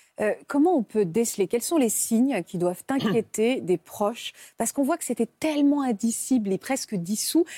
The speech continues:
que c'est après, en fait, on se rend compte, mais oui, mais oui, maintenant tout se met en place. Mais sur le moment, c'est compliqué. Qu'est-ce qui devrait alerter ceux qui nous regardent ?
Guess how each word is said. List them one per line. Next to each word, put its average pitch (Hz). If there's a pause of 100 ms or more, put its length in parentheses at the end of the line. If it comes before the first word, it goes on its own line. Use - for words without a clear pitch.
que 269
c'est 269
après, 285
en 214
fait, 185
on 190
se 170
rend 196
compte, 233
mais 254
oui, 269 (100)
mais 226
oui, 285
maintenant 240
tout 233
se -
met 220
en 208
place. 202 (260)
Mais 208
sur 285
le 269
moment, 262
c'est -
compliqué. 277
Qu'est-ce -
qui -
devrait 226
alerter 202
ceux 196
qui -
nous 185
regardent ? 175